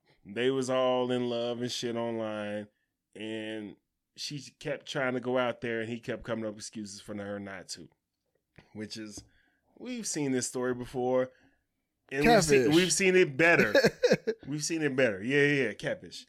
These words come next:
Speaker 2: Yeah.
Speaker 1: So they were calling him the Twitter swindler. So brought up the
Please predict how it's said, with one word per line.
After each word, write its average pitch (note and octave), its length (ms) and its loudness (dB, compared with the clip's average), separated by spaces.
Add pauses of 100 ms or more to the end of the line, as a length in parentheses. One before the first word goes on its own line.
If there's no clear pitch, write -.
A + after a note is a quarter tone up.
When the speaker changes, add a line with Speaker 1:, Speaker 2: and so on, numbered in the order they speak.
Speaker 2:
Yeah. C3 220 0 (100)
Speaker 1:
So C3+ 540 -2 (500)
they D3+ 160 -2
were D#3 100 -4
calling C#3 280 -4
him B2+ 180 -2
the A#2+ 100 -2
Twitter A#2 360 -8
swindler. G#2 520 -8 (400)
So - 220 -20 (320)
brought E3 180 -2
up D3+ 160 -2
the B2+ 340 -2